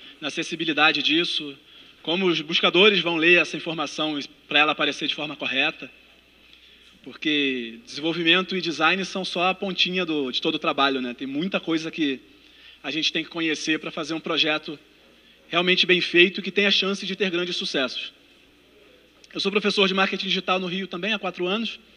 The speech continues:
e sou criador, acho que me conhecem mais por ser criador do Tudo para WordPress, nos eventos que eu já criei. Eu criei o site em dois mil e sete, dois mil e oito. Pra ser um, confesso que era pra ser um site pra eu escrever o que eu tava aprendendo, que eu não sabia quase nada naquela época.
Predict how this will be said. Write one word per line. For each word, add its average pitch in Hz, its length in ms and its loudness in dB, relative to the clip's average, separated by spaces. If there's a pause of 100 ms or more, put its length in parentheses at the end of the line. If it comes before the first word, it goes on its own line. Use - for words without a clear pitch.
(560)
e 180 60 -4
sou 208 180 4
criador, 196 380 4
acho 196 160 6
que 214 80 0
me 202 80 2
conhecem 196 320 4
mais 185 220 4
por 196 100 -6
ser 196 140 -2
criador 185 320 4
do 185 80 0
Tudo 190 160 0
para 196 180 4
WordPress, 185 560 2 (640)
nos 147 160 -4
eventos 147 380 0
que - 60 -6
eu 131 60 -6
já 143 140 -4
criei. 147 300 4
Eu 151 200 -4
criei 160 200 6
o 156 40 4
site 156 300 2
em 160 40 -6
dois 147 120 0
mil 165 180 -2
e 160 60 0
sete, - 680 0
dois 139 140 -2
mil 151 160 -6
e 143 80 0
oito. 143 460 -2 (1300)
Pra 147 100 0
ser 175 140 -2
um, 147 360 -2 (240)
confesso 180 460 4
que 190 60 2
era 175 120 6
pra 170 200 2
ser - 140 -2
um 170 80 0
site 165 280 2
pra 175 100 -4
eu 165 40 2
escrever 160 300 2
o 156 40 2
que - 80 -4
eu 151 60 -2
tava 160 180 2
aprendendo, 156 480 2
que 147 60 -4
eu 135 40 2
não 135 80 -6
sabia 135 300 -2
quase 139 240 -2
nada 151 240 2
naquela 131 340 -2
época. 151 380 -2